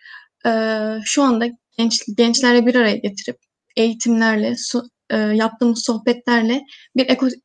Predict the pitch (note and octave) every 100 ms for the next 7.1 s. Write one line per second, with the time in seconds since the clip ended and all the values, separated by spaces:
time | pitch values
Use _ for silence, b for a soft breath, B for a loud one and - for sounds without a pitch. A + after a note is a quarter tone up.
0 | _ C4+ C#4+ B3 C4 - C4 A#3+ A3 -
1 | A3 G3+ G#3 G#3 - G#3 G#2+ B3+ D4+ -
2 | B B B B B _ - B3 C#4 D4+
3 | - A#3+ A3+ A3+ A#3 A#3 A3 C#4 C#4 C4
4 | A#3 G#3+ G#3 G#3+ G3+ G3+ G#3 G#3+ C4 C#4
5 | C#4 C4 - _ - C#4 A3+ - A3 G#3
6 | A3 C4+ B3+ A3+ A3 G3+ G3+ - - -
7 | -